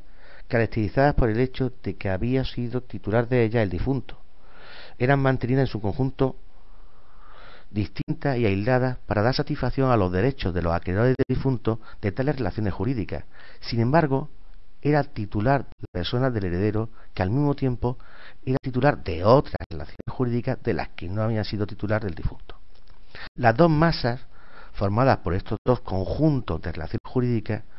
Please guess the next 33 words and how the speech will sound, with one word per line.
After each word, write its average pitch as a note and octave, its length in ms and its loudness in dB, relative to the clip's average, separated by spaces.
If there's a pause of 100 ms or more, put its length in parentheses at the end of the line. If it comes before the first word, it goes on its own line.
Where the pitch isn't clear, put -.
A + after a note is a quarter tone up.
(480)
aunque A2+ 300 0
tenían C#3 360 4
un A2+ 100 2
titular A#2 340 2
único, C#3+ 300 4 (320)
el F#2 100 -8
heredero, A2 460 0 (280)
estaban C#3 360 4
separadas - 460 0
y B2+ 40 2
distinguidas G#2+ 680 -2
entre D#2+ 240 -8
sí. F2 280 -4 (960)
Si - 260 -2
los G#2+ 160 4
acreedores C3+ 380 2
del D3 100 2
difunto C#3 720 0
o G2+ 100 -2
los F#2 120 0
del F#2+ 160 0
heredero G2 360 2
pedían A2 400 2
su A#2 140 0
ejecución, B2+ 540 -2 (400)
se A2 200 -2
daba C3 220 4
lugar C#3+ 440 2
a A2+ 80 -2
las G2 120 -2
distintas B2 520 0
bonorum A2 400 2
bendi-, G2 300 0